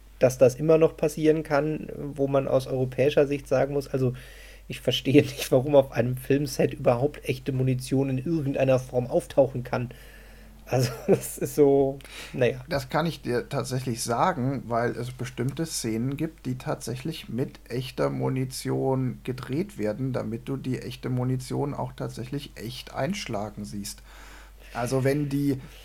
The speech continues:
Speaker 2: in einem Film irgendwie auf eine Holzhütte ballern, so in so einem Western,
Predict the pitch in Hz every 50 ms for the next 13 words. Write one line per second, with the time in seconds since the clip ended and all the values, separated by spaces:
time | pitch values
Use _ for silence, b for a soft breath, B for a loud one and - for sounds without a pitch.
0 | B B B B - 127 131 143 143 139 - 131 - 123 131 131 127 120 117 -
1 | - - 131 127 127 139 147 175 208 240 - b b b b b b b b -
2 | - - - - 127 139 156 156 151 139 143 147 139 135 - - 117 123 123 -
3 | 131 127 127 147 180 247 - - - 131 120 - - 113 107 - 104 98 104 104
4 | 107 143 214 262 277 - - - - - - - - 123 127 127 117 113 117 113
5 | 113 110 107 120 113 113 123 - - 131 135 196 208 208